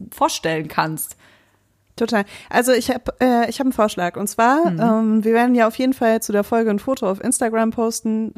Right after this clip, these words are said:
Speaker 2: bei at vibers.
Speaker 1: Mhm.
Speaker 2: Und, äh, ihr könnt mal alle Accounts von wirklich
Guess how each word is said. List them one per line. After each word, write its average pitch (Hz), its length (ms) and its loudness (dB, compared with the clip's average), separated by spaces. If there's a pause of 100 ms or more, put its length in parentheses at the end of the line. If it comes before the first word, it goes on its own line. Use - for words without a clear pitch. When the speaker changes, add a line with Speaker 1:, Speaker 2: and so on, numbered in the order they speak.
Speaker 2:
bei 180 280 -2
at - 160 -4
vibers. 214 600 0 (200)
Speaker 1:
Mhm. 175 300 -8 (200)
Speaker 2:
Und, 247 460 2
äh, 233 460 2
ihr 247 60 -4
könnt 285 220 -2
mal 277 200 2
alle 330 480 2 (840)
Accounts 254 580 0
von 240 200 0
wirklich 262 380 -4